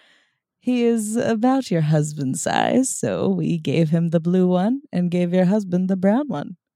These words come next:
"Even so," she said, "changing all that clothing was a big job."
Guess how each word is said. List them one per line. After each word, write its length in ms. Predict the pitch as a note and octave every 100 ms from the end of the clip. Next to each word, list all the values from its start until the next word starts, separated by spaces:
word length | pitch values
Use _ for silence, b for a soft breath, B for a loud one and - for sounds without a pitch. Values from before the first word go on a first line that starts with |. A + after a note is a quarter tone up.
| _ _ _ _ _ _ _ _ _
"Even 320 | D4 E4+ G3
so," 500 | - C4 D#4 F#3+ C2 -
she 220 | - D#3+
said, 420 | - E3 F#3 G3 _ _ _ _
"changing 500 | - B3 B3+ F3+ D#3
all 120 | D#3
that 220 | E3 D#3+
clothing 420 | - G#3 A3 F3 D#3+
was 220 | E3 D#3+
a 60 |
big 340 | D3 E3 G3 D#3
job." 480 | - F3+ E3+ D#3+